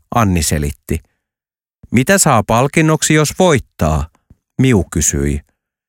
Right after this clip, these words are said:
"Eikö palkinnoksi riitä, jos saa raitista ilmaa ja luontokokemuksia?", Anni kysyi. "Ei se oikein riitä",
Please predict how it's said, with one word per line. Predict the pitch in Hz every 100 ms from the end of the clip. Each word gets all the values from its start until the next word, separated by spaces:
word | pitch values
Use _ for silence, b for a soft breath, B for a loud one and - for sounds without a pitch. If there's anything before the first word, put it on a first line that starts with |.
| _ _
"Eikö | 135 165 208
palkinnoksi | 202 185 175 175 165 - 160
riitä, | 143 139 123 123
jos | 120 113
saa | - 117
raitista | 117 143 139 131 - 113
ilmaa | 113 131 120 113
ja | 127
luontokokemuksia?", | 143 156 107 98 87 - 82 82 - - 87 80 - _ -
Anni | 139 107 85
kysyi. | - 78 71 69 73 73 _ _ _ _ _ _ _ _ _ _ _ _ _ _ _ _ _ _ -
"Ei | 135 110
se | 175
oikein | 156 135 107 - 104 104
riitä", | 107 104 78 76 90